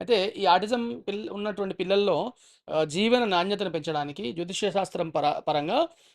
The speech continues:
కొన్ని పరిహారాల్ని మనం సూచించవచ్చు. అంటే ఇలా చేస్తే ఆటిజం తగ్గే అవకాశాలు ఉంటుంది. మొట్టమొదటగా ఏదైతే బలహీనంగా ఉండేటువంటి గ్రహాల్ని బలపరచడం ద్వారా అది సానుకూల శక్తి పెరుగుతుంది. మొట్టమొదటగా సూర్యగ్రహం, సూర్యగాయత్రి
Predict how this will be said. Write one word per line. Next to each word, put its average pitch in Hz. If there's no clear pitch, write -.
కొన్ని 208
పరిహారాల్ని 202
మనం 180
సూచించవచ్చు. 160
అంటే 190
ఇలా 180
చేస్తే 175
ఆటిజం 180
తగ్గే 175
అవకాశాలు 165
ఉంటుంది. 170
మొట్టమొదటగా 220
ఏదైతే 208
బలహీనంగా 226
ఉండేటువంటి 196
గ్రహాల్ని 180
బలపరచడం 190
ద్వారా 196
అది 196
సానుకూల 208
శక్తి 190
పెరుగుతుంది. 165
మొట్టమొదటగా 185
సూర్యగ్రహం, 160
సూర్యగాయత్రి 190